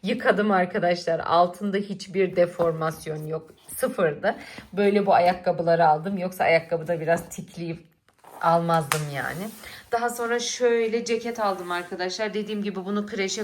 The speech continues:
koyacağım. İnanın ceket yetiştiremiyorum Yusuf Selim'e.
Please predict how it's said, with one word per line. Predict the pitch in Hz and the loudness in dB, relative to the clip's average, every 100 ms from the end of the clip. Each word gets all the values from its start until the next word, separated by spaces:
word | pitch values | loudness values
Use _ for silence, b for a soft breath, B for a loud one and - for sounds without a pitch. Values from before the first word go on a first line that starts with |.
| 214 | -6
koyacağım. | 196 170 170 196 208 B B B B _ | -2 -2 -4 -8 -10 B B B B _
İnanın | 226 233 254 262 240 | -6 2 2 2 0
ceket | 220 214 226 226 | 0 -2 -4 -4
yetiştiremiyorum | 208 208 - - 175 175 165 170 160 165 | -4 -4 -8 -8 -6 -6 -4 -4 -4 -6
Yusuf | 160 170 165 | -6 -8 -10
Selim'e. | - 160 151 156 151 | -8 -6 -6 -8 -12